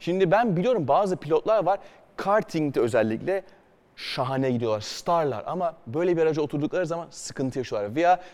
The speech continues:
işte Formula üçte tutunamıyorlardı ama Formula bir geliyorlar, olmuyor. Bu tamamen aslında sürücünün araç içerisinde kendisine ne kadar rahat hissettiği, araca ne kadar güvendiği. Ben halen biliyorum bazı sürücüler var,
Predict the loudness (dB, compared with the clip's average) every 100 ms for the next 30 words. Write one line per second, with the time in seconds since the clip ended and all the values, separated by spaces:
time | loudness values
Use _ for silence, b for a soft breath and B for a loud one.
0 | B -4 -2 2 4 4 2 2 2 2
1 | 2 2 4 6 6 6 4 2 0 -4
2 | -20 _ B B -2 -2 2 2 4 2
3 | 2 0 0 -2 B B 0 2 0 -2
4 | -4 -6 -4 -4 -2 0 -2 -2 0 0
5 | -4 B B -6 0 2 2 0 0 -4
6 | b b -2 0 2 2 0 -2 -8 -6
7 | -8 -6 -8 -6 -8 -4 -4 -4 -6 -8
8 | -8 -8 -8 -4 -4 -2 -4 -6 -6 -8
9 | -6 -6 -6 -6 -8 -10 B B B 0
10 | 0 2 2 2 2 0 2 4 4 2
11 | B B 6 6 6 2 -2 -2 0 2
12 | 2 2 0 -2